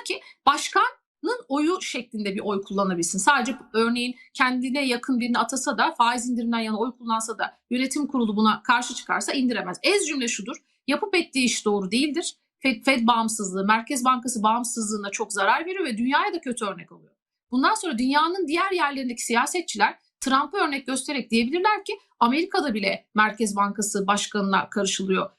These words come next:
Amerika'da bile siyaset merkez bankacılığına karışıyorsa biz de bunu yaparız diyebilirler. Bu doğru değildir. Çünkü bakın ben doktora tezimde politik iktisat çalıştım ve ucundan kenarından çalıştığım bir konudur.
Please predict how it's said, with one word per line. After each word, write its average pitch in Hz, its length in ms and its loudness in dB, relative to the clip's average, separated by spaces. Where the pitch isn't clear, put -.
Amerika'da 285 500 2
bile 226 140 4
siyaset 208 540 0
merkez 220 380 2
bankacılığına 220 520 -2
karışıyorsa 240 540 -2
biz 262 160 2
de 311 140 2
bunu 302 140 2
yaparız 294 440 0
diyebilirler. 233 520 2
Bu 285 100 4
doğru 330 280 4
değildir. 269 320 0
Çünkü 339 400 -4
bakın 240 260 2
ben 277 240 2
doktora 254 360 0
tezimde 233 320 -2
politik - 280 -4
iktisat - 360 -2
çalıştım - 440 -4
ve 220 120 4
ucundan 269 400 4
kenarından 247 440 0
çalıştığım 240 460 0
bir 226 120 0
konudur. 190 400 0